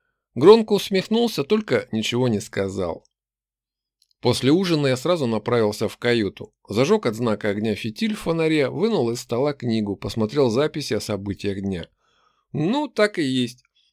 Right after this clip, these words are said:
Жестокое убийство беспомощного, поверженного противника и страшная месть человеку, который от меня зависит. Везде предвзятость и двойные стандарты.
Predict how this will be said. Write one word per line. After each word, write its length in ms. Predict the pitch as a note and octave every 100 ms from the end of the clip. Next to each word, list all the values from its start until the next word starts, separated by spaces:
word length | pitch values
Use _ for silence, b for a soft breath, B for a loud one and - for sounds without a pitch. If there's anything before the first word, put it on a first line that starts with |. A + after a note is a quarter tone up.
| _ _ _ _ _ A#2+
Жестокое 540 | C3+ D3 E3+ D#3+ C#3
убийство 640 | C#3 D#3 F3+ A#3+ A3 E3+
беспомощного, 1000 | C3+ F3 G3 - E3 G3 E3+ D3+ D3 D3
поверженного 720 | C#3+ F#3 A3 A#3 G3 F#3 F3+
противника 680 | E3+ F3+ E3+ A3+ G#3 F#3 E3+
и 220 | D3+ F#3+
страшная 640 | G#3 - D3 C#3 - C#3 C3+
месть 260 | C#3+ C3
человеку, 600 | - F3 G#3+ B3+ A#3+ F#3
который 360 | - G#3 B3+ E3
от 120 | A#2
меня 420 | B2+ C#3+ D#3+ C3+
зависит. 640 | A2+ C3+ A#2+ G#2 - G2 - b b b b -
Везде 460 | D#3 G3+ G#3 C4
предвзятость 720 | A3+ A3 A3 C4 C4+ A#3 G#3 - -
и 100 | A3
двойные 440 | D3 B2 B2 D#3
стандарты. 720 | A#2+ A2 F#2 G2 G2+ - -